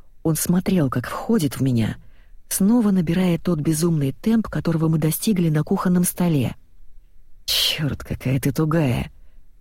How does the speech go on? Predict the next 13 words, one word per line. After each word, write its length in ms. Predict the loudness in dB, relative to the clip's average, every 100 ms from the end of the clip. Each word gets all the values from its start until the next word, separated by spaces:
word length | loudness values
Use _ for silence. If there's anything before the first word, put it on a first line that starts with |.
| -10
прошипел 480 | -2 0 0 0 2
он 120 | 2
мне 180 | 2 0
в 100 | 2
ухо, 360 | 0 2 -2 -4 -10 -18 -20
входя 400 | -6 -2 0 0
в 80 | 2
меня 180 | 2 2
на 120 | 0
всю 260 | -2 0 0
свою 320 | 0 0 0
длину. 540 | 2 2 2 2 -2 -6 -18 -20 -20 -20 -20 -6
"Чёрт!" 720 | -2 -2 -2 -4 -8 -10